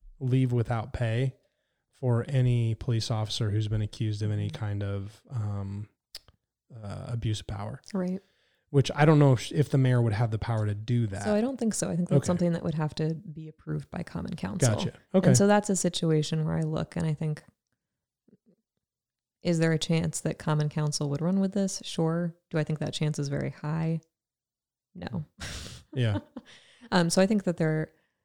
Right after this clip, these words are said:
Speaker 2: there are, that's why we have checks and balances, right?
Speaker 1: Right, yeah.
Speaker 2: And it's the same in, in local government as it is at the federal level, where you have those checks and balances built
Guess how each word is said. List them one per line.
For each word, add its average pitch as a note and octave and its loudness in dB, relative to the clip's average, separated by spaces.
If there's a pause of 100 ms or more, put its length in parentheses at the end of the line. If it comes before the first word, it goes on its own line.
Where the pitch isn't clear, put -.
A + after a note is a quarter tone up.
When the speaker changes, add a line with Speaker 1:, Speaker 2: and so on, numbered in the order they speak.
(200)
Speaker 2:
there F3 0
are, E3 2 (800)
that's G#3 2
why F3+ 6
we D#3+ 6
have F3 0
checks - -2
and C#3 -2
balances, - -6
right? D3 0
Speaker 1:
Right, C3 4
yeah. C3+ 4
Speaker 2:
And D#3+ 2
it's - -2
the E3 4
same D#3 2
in, D3 -2
in D3+ 2
local D3+ 2
government C#3 -2
as C#3+ -2
it D3 -4
is C#3+ -6
at C#3+ -6
the D3 -4
federal D3 -2
level, C#3+ -4
where C#3+ -2
you D3 0
have D#3 -2
those D3 0
checks - -6
and C#3 -2
balances C#3 -4
built C#3+ -6